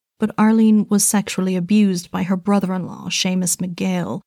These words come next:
who was convicted in nineteen ninety-three and then served less than a year for his crime, being released from prison ten days before Arlene went missing. In the meantime, Arlene stayed with a brother, but her life was unsettled.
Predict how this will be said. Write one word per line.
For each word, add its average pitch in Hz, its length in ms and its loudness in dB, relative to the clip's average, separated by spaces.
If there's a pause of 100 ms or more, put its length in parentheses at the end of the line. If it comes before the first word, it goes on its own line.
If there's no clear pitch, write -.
(100)
who 226 100 2
was 214 140 4
convicted 208 540 2
in 190 120 4
nineteen 175 460 0
ninety-three 190 840 0
and 196 160 2
then 190 280 2
served 190 440 -2
less 185 320 -2
than 165 160 -6
a 160 60 0
year 190 320 0
for - 160 -10
his 170 180 -6
crime, 185 540 -4 (220)
being 190 260 4
released 196 480 2
from 170 240 -4
prison 190 600 0
ten 214 280 4
days 185 380 -2
before 170 440 -6
Arlene 185 360 -4
went 156 240 -6
missing. 175 500 -4 (840)
In 226 140 4
the 226 40 4
meantime, 220 680 2
Arlene 214 440 4
stayed 180 360 -2
with 175 140 -6
a 180 40 -4
brother, 175 460 -6 (220)
but 196 300 0
her 214 160 0
life 202 300 2
was 208 160 0
unsettled. - 680 -6